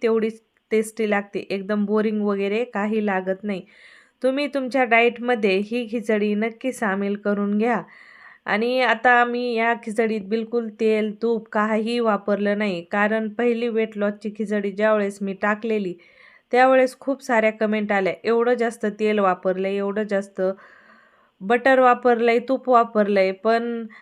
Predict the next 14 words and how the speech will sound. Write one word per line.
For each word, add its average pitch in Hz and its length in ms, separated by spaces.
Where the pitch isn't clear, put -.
आज 233 260
मी 247 220
या 240 120
खिचडीमध्ये 226 600
ना 196 160
तेल, 233 340
ना 208 160
तूप, 220 260
ना 202 160
काहीच 220 540
वापरलं 196 520
नाही, 202 240
तरी 240 200
ही 233 180